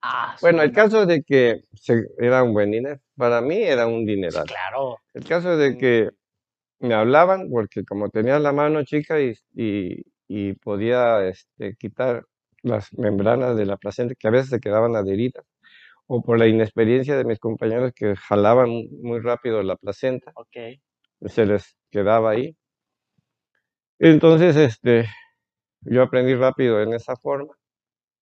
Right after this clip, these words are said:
Speaker 2: y me hablaban. Cada vez que había un problemita de que se quedaba algo adherido o que no, decían, "Es que sigue sangrando", entonces me hab-,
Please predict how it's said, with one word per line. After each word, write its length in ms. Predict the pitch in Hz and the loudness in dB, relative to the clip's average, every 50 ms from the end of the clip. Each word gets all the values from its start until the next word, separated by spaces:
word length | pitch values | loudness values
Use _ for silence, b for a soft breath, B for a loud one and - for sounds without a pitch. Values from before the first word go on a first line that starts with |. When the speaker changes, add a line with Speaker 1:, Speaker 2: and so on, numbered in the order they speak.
| _ _ _ | _ _ _
Speaker 2:
y 80 | - 110 | -6 -4
me 120 | 110 107 | -2 -2
hablaban. 420 | 101 98 104 110 117 120 117 117 110 | 0 0 0 2 2 2 0 -2 -2
Cada 200 | - 143 156 170 | -2 0 0 0
vez 140 | 180 165 | 0 -2
que 260 | - - 143 131 120 110 | -4 -4 -2 0 0 0
había 340 | 110 110 117 131 135 135 | 0 -2 -2 -2 -2 -4
un 220 | 139 139 143 139 - | -4 -6 -10 -8 -6
problemita 520 | 127 123 120 113 113 123 135 131 143 131 | -4 -4 -2 -2 -2 -4 -4 -2 -4 -4
de 100 | 113 107 | -4 -6
que 80 | - - | -8 -10
se 120 | - 110 - | -12 -10 -8
quedaba 720 | - 101 101 110 120 123 117 113 104 95 98 - 71 71 - - _ _ _ _ _ _ - | -6 -4 -2 -2 0 0 -2 -2 -4 -4 -8 -10 -10 -12 -14 -20 _ _ _ _ _ _ -4
algo 260 | 101 113 120 117 113 | -4 -2 -2 -2 -2
adherido 500 | 104 95 104 98 113 135 143 165 180 - _ _ _ _ _ _ _ _ _ _ _ _ _ _ _ _ _ _ | -2 -2 -4 -4 -4 -6 -6 -8 -12 -18 _ _ _ _ _ _ _ _ _ _ _ _ _ _ _ _ _ _
o 160 | - 113 117 104 | -2 -2 -2 -2
que 140 | - 110 | -2 -4
no, 360 | 110 113 120 135 147 143 139 127 | -2 -2 0 0 0 2 2 0
decían, 360 | 120 117 110 - 131 131 123 | 0 -2 -4 -4 -4 -4 -4
"Es 80 | 127 - | -6 -8
que 80 | 127 113 | -8 -6
sigue 240 | - 143 139 147 127 | -4 -2 -2 -2 -2
sangrando", 540 | - 135 131 131 131 139 143 147 143 143 | -4 -4 -4 -2 -2 -2 -4 -4 -6 -8
entonces 380 | - - - - 98 98 104 98 | -12 -14 -14 -14 -12 -10 -10 -10
me 80 | 95 87 | -10 -10
hab-, 220 | - - - 64 | -12 -12 -14 -14